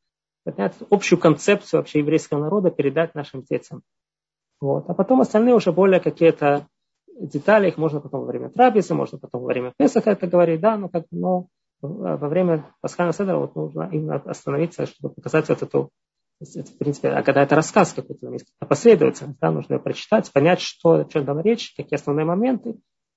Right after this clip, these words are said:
и вот эти основные моменты передать их нашим детям. Э, следующая, значит,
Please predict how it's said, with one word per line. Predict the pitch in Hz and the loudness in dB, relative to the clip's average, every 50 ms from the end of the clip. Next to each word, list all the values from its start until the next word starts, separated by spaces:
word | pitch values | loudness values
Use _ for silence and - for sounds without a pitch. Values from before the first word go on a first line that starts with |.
| _ - | _ -2
и | 208 226 214 | 0 0 0
вот | 180 180 170 | -2 -4 -2
эти | - 165 - - | -2 -2 -2 -2
основные | 160 - - 156 160 156 | -4 -2 0 0 0 2
моменты | 165 180 170 156 | 2 2 2 0
передать | 156 - 135 131 123 123 147 156 147 - - 143 | 0 0 -4 -4 -2 -2 -2 -2 -2 -4 -6 -6
их | 139 139 - - _ _ _ _ _ _ _ _ _ _ _ _ _ _ _ _ _ _ _ _ _ | -6 -6 -8 -16 _ _ _ _ _ _ _ _ _ _ _ _ _ _ _ _ _ _ _ _ _
нашим | 143 131 123 - - 139 123 | -4 -4 -2 -2 -4 -6 0
детям. | - 131 113 - - - - - _ _ _ _ _ _ _ _ _ _ _ _ _ _ _ _ _ _ - | 0 0 0 0 -4 -10 -12 -12 _ _ _ _ _ _ _ _ _ _ _ _ _ _ _ _ _ _ -4
Э, | 196 131 131 127 123 123 120 120 107 - - _ _ _ _ _ _ _ _ _ _ _ _ _ _ _ _ _ | 0 0 2 2 2 2 2 0 -2 -4 -10 _ _ _ _ _ _ _ _ _ _ _ _ _ _ _ _ _
следующая, | _ - - 185 185 196 175 - - 165 165 160 160 - | _ 0 0 2 2 2 0 2 2 2 2 2 -2 -8
значит, | - - - 180 156 - - 143 | -14 -16 -14 -14 -10 -10 -12 -12